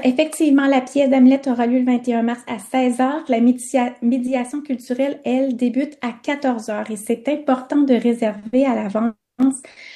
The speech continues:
euh, parce que, euh, on a un espace limité là, en salle de répétition pour offrir la médiation culturelle. Donc, les personnes intéressées sont invitées à communiquer directement avec le Trident au quatre un huit,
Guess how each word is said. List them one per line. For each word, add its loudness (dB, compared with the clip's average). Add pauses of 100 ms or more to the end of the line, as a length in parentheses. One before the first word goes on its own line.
(240)
euh, 6
parce -4
que, 0 (280)
euh, 0
on -2
a 2
un 6
espace -2
limité 6
là, 0
en -2
salle -4
de -6
répétition 0
pour -4
offrir 2 (200)
la 2
médiation 2
culturelle. -2
Donc, -6
les 2
personnes 0
intéressées -2
sont -2
invitées -6
à -4
communiquer -2
directement 0
avec 4
le -4
Trident -6 (640)
au 4
quatre -2
un 8
huit, 4